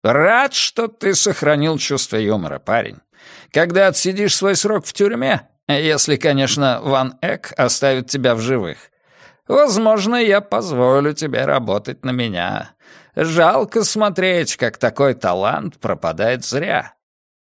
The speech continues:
«Я предпочту медленно жариться на вертеле, и чтобы Ван Эк поворачивал ручку». Улыбка Роллинса была великодушной. «Ну, полагаю, это тоже можно устроить.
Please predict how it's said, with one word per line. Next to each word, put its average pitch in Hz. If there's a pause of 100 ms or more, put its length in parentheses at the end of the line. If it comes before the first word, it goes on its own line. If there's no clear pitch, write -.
(540)
«Я 98
предпочту 123
медленно 127
жариться 113
на 120
вертеле, 113 (300)
и 98
чтобы 127
Ван 123
Эк 143
поворачивал 117
ручку». - (800)
Улыбка 92
Роллинса 123
была 104
великодушной. 101 (880)
«Ну, -
полагаю, 180
это 233
тоже 254
можно 165
устроить. 123